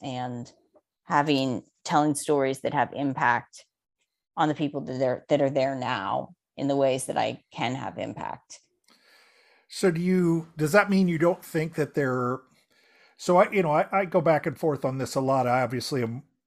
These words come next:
Speaker 2: spend a lot of my time doing legislative work. Uh, but I also think that, you know, there's kind of two stories of politics. There's the story that politics is the art of the possible, and you're just,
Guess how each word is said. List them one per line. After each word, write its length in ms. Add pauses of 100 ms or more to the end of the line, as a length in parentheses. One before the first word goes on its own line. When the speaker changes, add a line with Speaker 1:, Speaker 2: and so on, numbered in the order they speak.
Speaker 2:
spend 260
a 60
lot 220
of 60
my 140
time 280
doing 200
legislative 600
work. 400 (200)
Uh, 500 (1500)
but 320
I 140
also 500
think 440
that, 300
you 80
know, 260 (160)
there's 180
kind 180
of 120
two 320
stories 400
of 100
politics. 540
There's 160
the 100
story 380
that 180
politics 480
is 120
the 120
art 180
of 60
the 60
possible, 760
and 120
you're 100
just, 260